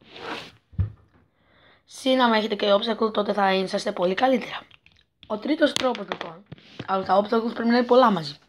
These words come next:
Ο τρίτος τρόπος είναι ένας πολύ τέλειος τρόπος.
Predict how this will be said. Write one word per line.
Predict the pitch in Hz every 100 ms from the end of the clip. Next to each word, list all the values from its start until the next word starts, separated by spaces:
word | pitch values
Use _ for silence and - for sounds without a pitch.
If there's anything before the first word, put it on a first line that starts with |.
| _ _ - _ _ - _ _ _ _ _ - - - - -
Ο | - 196
τρίτος | - 277 285 294 -
τρόπος | 233 220 254 294 -
είναι | 240 254
ένας | 262 - - - 220
πολύ | 196 185 180 185 220 233 -
τέλειος | 202 190 202 208 -
τρόπος. | - 170 - - -